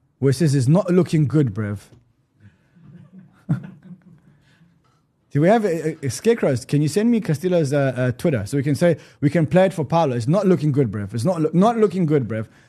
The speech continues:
All right, uh, Kapoor, not bad.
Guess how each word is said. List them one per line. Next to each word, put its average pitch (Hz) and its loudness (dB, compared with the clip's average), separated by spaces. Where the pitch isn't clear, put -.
All 202 4
right, 202 2
uh, 190 2
Kapoor, 262 2
not 196 2
bad. 190 2